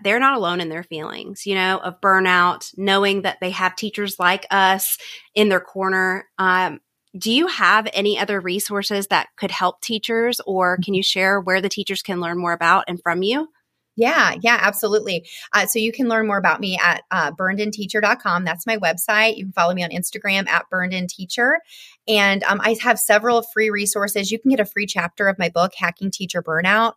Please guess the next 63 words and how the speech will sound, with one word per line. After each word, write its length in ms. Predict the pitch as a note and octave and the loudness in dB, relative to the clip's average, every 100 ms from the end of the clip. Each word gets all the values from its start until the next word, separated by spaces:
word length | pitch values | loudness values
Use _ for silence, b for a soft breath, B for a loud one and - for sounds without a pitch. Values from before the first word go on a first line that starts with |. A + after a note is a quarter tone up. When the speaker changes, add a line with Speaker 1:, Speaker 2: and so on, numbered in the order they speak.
| - | -4
Speaker 2:
at 140 | D#3 | -4
burnedinteacher 520 | - F3 F3+ F3+ F#3 F3 | 0 2 0 -4 -4 -4
dot 180 | E3 | -4
com 240 | - E3 F3 | -6 -6 -4
slash 340 | - D#3+ - | -2 -2 -4
free 160 | - E3+ | -8 -10
chapter. 640 | - D#3 - A3 A#3 B3+ B B B B | -8 -10 0 4 4 2 B B B B
Um, 240 | F#3+ F3 E3+ | 0 0 0
so 140 | G3 | -4
you 60 | F#3 | -4
can 120 | G#3+ | -4
test 320 | G#3 F#3+ - | -2 -4 0
it 60 | G3 | 4
out 280 | F#3+ G#3 - | 6 4 0
and 80 | |
see, 380 | - G#3+ G3+ G3+ | -4 -2 -2 -4
you 120 | - | -2
know, 120 | F#3+ F3+ | -2 -2
see 200 | - G3 | -4 0
how 160 | F#3 | 2
you're 180 | G3 F#3+ | 2 0
feeling 360 | F#3 F#3 G3 G#3 | -2 0 0 0
just 160 | F#3 | 0
by 80 | F3 | 0
reading 280 | F3 F3 F3+ | 0 -2 -2
that 240 | E3 E3+ | -4 -4
one, 420 | F3+ F#3+ G3+ G#3 G3+ | 0 2 2 0 -2
that 160 | F3 | -4
one 180 | F3+ G3 | -2 -2
tiny 260 | A3 G#3+ G#3 | 0 0 0
chapter. 380 | G3+ F3+ - E3 | -2 -2 0 -2
It 100 | D#3+ | -2
can 120 | F#3 | -4
really 240 | E3 E3 | -2 -2
change 360 | F3 F3+ E3 E3+ | -2 -6 -6 -6
a 40 | |
lot 220 | D3 C#3+ - | -4 -4 -4
for 80 | D#3+ | -4
you. 340 | D#3+ E3 F3+ - B B B - | 0 0 0 -4 B B B -4
Um, 380 | F3+ E3+ E3 D#3 - | 0 0 -2 -14 -4
yeah, 260 | G3 C#4+ G#3+ | 2 2 4
I 100 | G#3 | 2
mean, 160 | A#3 F#3+ | 2 2
there's, 260 | A3 A3 A3 | 4 4 0
you 80 | G#3+ | -6
can 120 | A3 | -4
reach 160 | A3 A3 | 0 0
out 160 | A3+ | 0
to 60 | B3 | 0
me 60 | |
at 60 | G#3+ | -2
support 320 | - G#3 A3 | -4 -2 2
at 100 | G#3+ | 2
Burned 180 | G3 G#3+ | 2 0
In 80 | G#3 | -2
Teacher 360 | G3+ G3+ - G#3 | -6 -10 -6 -6
if 100 | G#3 | -4
you 80 | |
have 140 | F#3 F#3+ | -4 -4
any 100 | F3+ | -6
questions. 580 | - F3 - F3 D3+ D3+ | -6 -6 -4 -6 -6 -8
I'm, 140 | E3+ - | -10 -4
I, 240 | F3 D#3+ | -2 -2